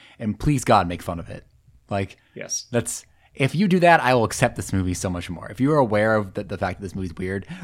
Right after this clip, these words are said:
Speaker 1: or, like, even have some character be like, "Oh man, I just wanna, I, you know, I wanna, like, have a relationship. I'm tired of not having a relationship with somebody." And then when that creepy guy is like, "Yo, I'll fuck you," have one of her friends like, "Yo, that's fucked up, man."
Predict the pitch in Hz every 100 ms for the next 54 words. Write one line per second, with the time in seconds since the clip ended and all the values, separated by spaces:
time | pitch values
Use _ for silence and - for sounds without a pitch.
0 | - 233 170 196 208 170 151 139 139 135
1 | 110 87 92 90 90 - - - - _
2 | 135 123 117 143 147 143 135 170 185 156
3 | 127 104 - - 127 117 120 151 160 143
4 | 123 104 101 - 120 117 110 98 101 104
5 | 107 - 87 95 101 104 95 98 98 90
6 | 87 87 90 90 - 85 - 85 85 85
7 | - - 120 104 101 104 104 104 - 113
8 | 113 98 95 101 92 85 _ - 107 104
9 | - 98 - 101 104 - _ 107 104 113
10 | 104 - 101 95 123 123 135 - 135 120
11 | 107 90 80 87